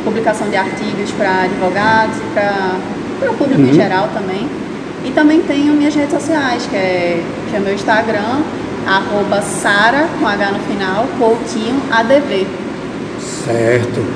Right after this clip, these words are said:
Speaker 1: Lá,
Speaker 2: Perfeito.
Speaker 1: é, a gente vai publicar sempre, é, informações relacionadas a L G P D,
Speaker 2: Uhum.
Speaker 1: dicas, é,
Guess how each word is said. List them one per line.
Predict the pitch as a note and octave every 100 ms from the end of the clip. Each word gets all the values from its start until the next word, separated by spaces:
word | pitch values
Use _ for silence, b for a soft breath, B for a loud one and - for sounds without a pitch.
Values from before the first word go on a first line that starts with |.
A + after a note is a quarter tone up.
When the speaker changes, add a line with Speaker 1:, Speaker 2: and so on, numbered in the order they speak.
| - - F#3+
Speaker 1:
Lá, | G3 G#3+ A#3 B3 B3 A#3
Speaker 2:
Perfeito. |
Speaker 1:
é, | G#3+ G#3 G3 F#3+ F3
a | F3
gente | F3+
vai | F#3+
publicar | - F#3 G#3 A3 F#3
sempre, | - G#3+ A3+ C4+ B3+ A3+ G3+ F3+ E3+ - - - -
é, | F#3 F3 E3+ E3+
informações | F#3 G#3+ G#3+ G3+ A#3 A3 A3 G#3+ G3+
relacionadas | G3 G3 G3 G3 F#3+
a | F#3+
L | F#3 F#3+
G | F#3+ -
P | G3 F#3+
D, | G3 F#3+ F#3+ F#3 D3+ D#3
Speaker 2:
Uhum. | C3+ B2 B2 - - - -
Speaker 1:
dicas, | A3+ A3+ G3+ - F#3+ F#3 F#3 F#3 F#3+ - -
é, | F#3 F3+ F3+